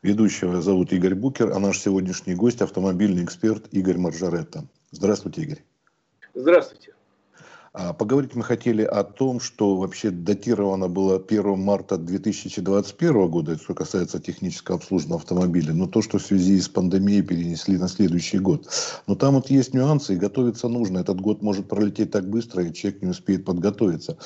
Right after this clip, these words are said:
Speaker 1: Вот на что бы вы, э, как бы сказать, обратили внимание автолюбители, на что следует обратить внимание в вот этих новых технических условиях или новых, как Т О,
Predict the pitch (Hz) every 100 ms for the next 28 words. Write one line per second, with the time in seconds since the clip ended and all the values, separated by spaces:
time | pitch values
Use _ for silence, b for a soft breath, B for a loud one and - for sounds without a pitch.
0 | B B 98 92 120 - 147 113 101 123
1 | 127 90 92 87 85 87 85 80 - _
2 | _ _ - 85 78 - 87 92 101 120
3 | 107 98 101 104 95 90 82 95 95 104
4 | 123 98 82 90 - - 107 - - 101
5 | 95 92 87 90 - 95 95 107 120 95
6 | 80 80 76 98 - 90 - B B B
7 | 87 104 101 - - - 95 - - -
8 | - - 87 87 78 71 78 78 90 82
9 | - - B B B B B B - -
10 | - - 82 90